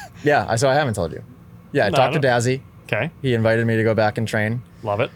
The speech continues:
Speaker 1: So I think that's my best option. We still can't film there.
Speaker 2: Yeah, but
Speaker 1: Especially now because they're both going four fifty, so it's gonna be even more top secret.
Speaker 2: Oh, dude.
Speaker 1: I think they're making it more private.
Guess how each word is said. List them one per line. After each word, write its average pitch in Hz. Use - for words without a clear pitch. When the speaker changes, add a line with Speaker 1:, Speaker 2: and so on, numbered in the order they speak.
Speaker 1:
So 123
I 113
think 139
that's 135
my 135
best 127
option. 135
We 120
still 135
can't 151
film 143
there. 107
Speaker 2:
Yeah, 135
but 120
Speaker 1:
Especially 151
now 135
because 117
they're 104
both 110
going 110
four 104
fifty, 95
so 98
it's 92
gonna 101
be 98
even 98
more 104
top 101
secret. 98
Speaker 2:
Oh, 101
dude. 95
Speaker 1:
I 113
think 131
they're 120
making 113
it 101
more 107
private. 98